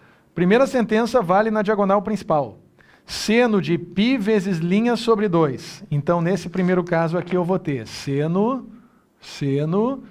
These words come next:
de π vezes um sobre dois. E aqui, no elemento dois, dois, no outro elemento da diagonal principal, eu vou ter seno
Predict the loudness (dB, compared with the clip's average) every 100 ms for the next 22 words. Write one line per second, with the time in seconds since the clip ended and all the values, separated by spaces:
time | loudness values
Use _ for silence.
0 | -16 -4 -2 -2 -2 -4 0 0 -2 -2
1 | 0 0 -2 -4 -8 -2 0 0 -2 -6
2 | -2 -2 -2 -4 -6 -4 -4 -4 -6 -16
3 | -20 _ _ _ -20 -20 -4 0 0 0
4 | 0 2 2 0 0 2 4 2 0 0
5 | 0 2 2 2 0 0 2 2 0 2
6 | 2 2 0 0 0 0 -2 -6 -2 0
7 | 0 0 0 0 -2 -4 -4 -2 0 2
8 | 2 0 -4